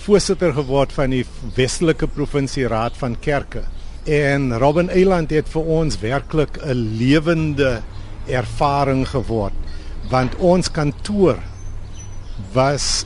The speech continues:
in Cowley House in Chapel Straat, eh, Woodstock. Maar in Cowley House was daar ook gehuisves wat genoem was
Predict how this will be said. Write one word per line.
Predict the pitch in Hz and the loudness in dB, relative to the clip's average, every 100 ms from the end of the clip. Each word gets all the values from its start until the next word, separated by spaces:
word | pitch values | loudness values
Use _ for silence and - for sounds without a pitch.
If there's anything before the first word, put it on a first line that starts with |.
| - | 0
in | 143 131 127 - | 2 2 0 -2
Cowley | - 175 175 170 147 | 0 2 4 4 2
House | 120 101 - 135 | 0 -2 -4 -6
in | 120 | -4
Chapel | - 147 - 143 | -2 -2 2 0
Straat, | - - 127 123 117 - - | 0 -2 0 0 -2 -6 -2
eh, | 117 110 | 0 0
Woodstock. | 98 139 - - 120 - - - - - - - - - - - | 2 0 0 -2 -2 -4 -10 -10 -12 -12 -14 -12 -12 -12 -12 -4
Maar | 127 165 - - | -2 -2 -6 2
in | 220 233 185 | 4 6 4
Cowley | - 185 202 190 | 4 4 6 6
House | 120 123 104 - - - - - - 107 | 4 0 -2 -6 -8 -10 -10 -10 -8 0
was | 151 120 | 2 4
daar | 143 143 - | 4 4 4
ook | 202 214 - | 6 6 6
gehuisves | 165 113 131 - 151 135 117 - - | 0 2 0 -2 2 2 2 -4 -2
wat | 123 131 | 0 2
genoem | - 131 123 165 156 | 2 2 2 0 0
was | 131 123 - | 0 0 -4